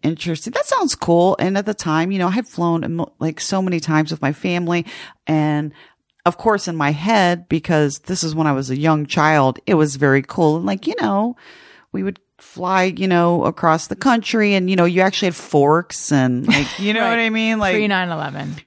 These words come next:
Speaker 1: E-, exactly. Pre nine eleven. And I was only a flight attendant post nine eleven.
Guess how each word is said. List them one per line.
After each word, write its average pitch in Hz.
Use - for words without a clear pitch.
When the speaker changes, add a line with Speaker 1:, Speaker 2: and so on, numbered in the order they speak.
Speaker 1:
E-, 123
exactly. 151
Pre 214
nine 202
eleven. 156
And 156
I 165
was 156
only 156
a 131
flight 131
attendant 135
post 135
nine -
eleven. -